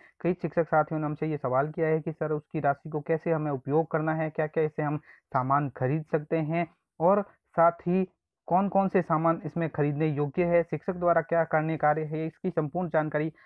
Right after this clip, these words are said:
आज के इस वीडियो में करेंगे। तो दोस्तों वीडियो को अंत तक जरूर देखें। साथ ही इसके अंतर्गत दोस्तों हम ये भी जानेंगे कि प्रति छात्र कितनी राशि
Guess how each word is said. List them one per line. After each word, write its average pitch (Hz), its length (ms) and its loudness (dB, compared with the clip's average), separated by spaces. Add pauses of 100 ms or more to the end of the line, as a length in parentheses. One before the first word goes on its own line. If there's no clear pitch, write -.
(160)
आज 156 200 2
के 175 100 0
इस 156 180 -4
वीडियो 143 180 -2
में 156 120 -2
करेंगे। 151 320 0
तो 156 120 -2
दोस्तों 151 280 0
वीडियो 151 300 -2
को 165 120 -4
अंत 139 180 -4
तक 135 120 -8 (200)
जरूर 123 260 2
देखें। 113 320 -6 (760)
साथ 143 220 0
ही 185 140 -2
इसके 180 220 -4
अंतर्गत 170 320 -2
दोस्तों 170 260 -2
हम 160 120 -2
ये 131 120 0
भी 143 120 -4
जानेंगे 160 420 -2
कि 160 80 -2
प्रति 175 360 -4
छात्र 160 360 -4
कितनी 170 360 -6
राशि 160 380 -2